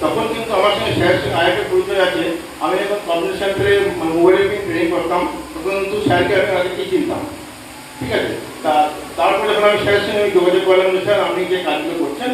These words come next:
সেগুলো আমিও করতে চাই।" তখন স্যার বলেন, "তুমি ওয়েট করো, আমরা একটা স্বচ্ছ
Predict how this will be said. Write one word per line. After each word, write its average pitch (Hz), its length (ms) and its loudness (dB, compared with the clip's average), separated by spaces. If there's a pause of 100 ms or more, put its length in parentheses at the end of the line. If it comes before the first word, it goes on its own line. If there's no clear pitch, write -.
(380)
সেগুলো 180 240 -2
আমিও 202 280 0
করতে - 280 2
চাই।" - 140 -4 (380)
তখন 170 280 -4
স্যার 170 160 4
বলেন, 202 180 2
"তুমি - 200 -2
ওয়েট 160 240 0
করো, 196 160 2 (680)
আমরা 160 260 -2
একটা 180 240 2 (1120)
স্বচ্ছ - 360 2